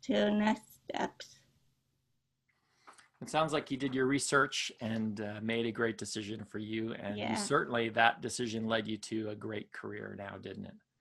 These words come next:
Speaker 1: Yeah.
Speaker 2: Right.
Speaker 1: Is there anything you would like to share about the research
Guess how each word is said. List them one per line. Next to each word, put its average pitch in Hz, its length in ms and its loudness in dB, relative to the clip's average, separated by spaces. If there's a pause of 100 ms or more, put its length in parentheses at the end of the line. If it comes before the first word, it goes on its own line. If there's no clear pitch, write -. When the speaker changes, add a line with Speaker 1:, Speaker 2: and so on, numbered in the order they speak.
Speaker 1:
Yeah. 214 380 0 (540)
Speaker 2:
Right. - 800 -18 (2250)
Speaker 1:
Is 226 480 8
there 247 240 12
anything 254 800 10
you 240 280 12
would 240 280 10
like 220 260 10
to 226 220 8
share 226 720 6 (560)
about 226 600 12
the 226 220 8
research 220 840 6